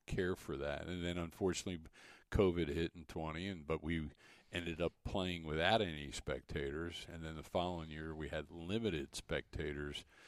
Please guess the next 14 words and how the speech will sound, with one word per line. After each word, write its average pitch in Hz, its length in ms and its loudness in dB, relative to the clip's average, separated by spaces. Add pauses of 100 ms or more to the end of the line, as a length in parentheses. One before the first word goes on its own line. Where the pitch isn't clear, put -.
(380)
and 82 120 -4
that's - 180 -4
a 95 60 -6
financial 87 500 0
model 82 380 2
with 78 100 0
that 78 220 0
number 78 320 -2
that 78 80 0
we 76 160 -4 (440)
wouldn't 101 320 2
survive. 90 520 4
So 95 140 0
we 92 140 2